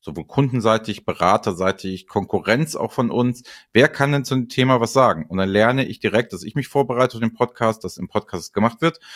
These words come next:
und dann diskutiert man da zusammen und dann entsteht was. Es ist aus meiner Sicht viel wertvoller, als telefoniere ich eine halbe oder eine Stunde mit jemandem, so kann ich's direkt rausrufen und alle haben was davon. Das heißt, so ist dieser Plan und dann viel Zufallsbegegnung.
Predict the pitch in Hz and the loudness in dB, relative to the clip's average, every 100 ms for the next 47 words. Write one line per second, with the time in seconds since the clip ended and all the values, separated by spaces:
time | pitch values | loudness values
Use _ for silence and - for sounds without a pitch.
0 | - - 131 143 143 - 113 - 156 135 | -18 -6 0 0 0 -6 -8 -4 0 2
1 | 104 - - 90 120 175 156 151 120 - | 2 0 -4 2 2 2 0 0 0 -2
2 | 110 107 80 - - - - 107 135 185 | -2 -2 -10 -12 -12 -8 -4 -2 2 2
3 | 156 113 - 185 160 156 - 127 127 170 | 2 -2 -4 0 4 2 4 4 4 0
4 | _ _ - 120 113 123 113 117 147 165 | _ _ 0 0 0 -6 -4 -2 0 2
5 | 95 90 92 87 90 87 98 90 - 92 | 2 2 2 0 0 0 0 -2 -4 -4
6 | 92 87 - 90 92 - 160 _ _ _ | -4 -4 -4 -4 -4 -6 -10 _ _ _
7 | - 127 131 123 - 95 107 - 80 104 | -4 0 2 0 -2 -2 -2 -2 -2 -2
8 | - 82 92 - 143 151 - - 156 - | -2 -4 -6 -4 -6 -6 -14 -8 -8 0
9 | - 156 90 78 82 82 85 - 90 85 | 6 6 6 0 -4 -8 -10 -10 -8 -8
10 | - - - 98 127 120 - 143 127 - | -10 -20 -8 0 2 2 4 4 2 0
11 | 107 95 - 131 175 - 120 120 - - | 0 2 4 4 2 2 2 0 -4 -12
12 | 117 - 196 208 85 87 - 90 | -8 -4 -4 -6 -12 -14 -12 -14